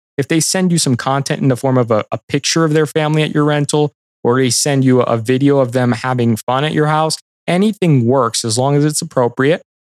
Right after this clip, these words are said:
and you can post it, and it, it becomes sort of a, like, another way of getting reviews. So that's one way you could get your account boosted, getting more engagement.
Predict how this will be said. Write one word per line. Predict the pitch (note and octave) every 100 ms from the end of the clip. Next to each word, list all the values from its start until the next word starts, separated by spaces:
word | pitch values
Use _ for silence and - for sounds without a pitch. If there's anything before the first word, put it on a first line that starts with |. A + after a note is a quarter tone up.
| _
and | C#3 C#3
you |
can | C3+ C#3+
post | - D3+ C#3+ -
it, | -
and | C3
it, | B2+ -
it | - B2+
becomes | D3 - F3 E3+ D#3+ - - -
sort | - G3
of | F3+
a, | E3+ - -
like, | D#3+
another | D#3 D#3+ F3
way | F3 E3+
of | D#3+
getting | C3+ E3 D#3
reviews. | D3 D#3 G3 - - - _ _ -
So | - D#3 D3+ - _ _ -
that's | C#3+ E3+ -
one | D#3 E3 F3+
way | F#3 F3
you | E3
could | D3 B2+
get | C3+ C3
your | C#3+ C3
account | - B2 - D3+ - A#2+
boosted, | C3+ D#3 - G3+ G#3
getting | C#3+ C3+ C3+
more | C3 C#3
engagement. | C3 A#2 C3+ D#3+ G#3 G#3+